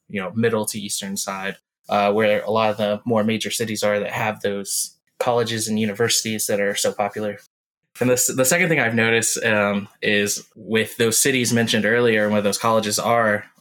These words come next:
rural North Carolina seems to be where a lot of the nascar fanship kinda gets born and lives on, where those cities that have those colleges that have, you know, the T V presence, um,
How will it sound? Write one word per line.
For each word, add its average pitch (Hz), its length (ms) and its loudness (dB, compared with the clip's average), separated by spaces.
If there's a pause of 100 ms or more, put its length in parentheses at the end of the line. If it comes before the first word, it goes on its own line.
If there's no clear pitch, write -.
rural 120 500 4
North 110 240 2
Carolina 98 640 -2
seems - 340 -2
to - 60 -8
be 104 200 -2
where 101 160 2
a 98 60 -2
lot 101 200 0
of 98 120 -6
the 95 200 -6 (160)
nascar 104 380 0
fanship 104 500 0 (220)
kinda 101 420 -2 (220)
gets - 240 -2
born 107 460 2
and 101 400 -4 (120)
lives 104 300 -2
on, 104 480 -2 (100)
where 101 220 -2
those 101 220 -2
cities 107 460 -2
that 98 120 -4
have 110 180 -2
those 110 160 -4
colleges 107 500 -2
that 87 100 -6
have, 101 240 -4
you 95 100 -10
know, 92 180 -20
the 107 80 -8
T 120 240 -4
V 113 180 -2
presence, 104 720 -2
um, 92 360 -8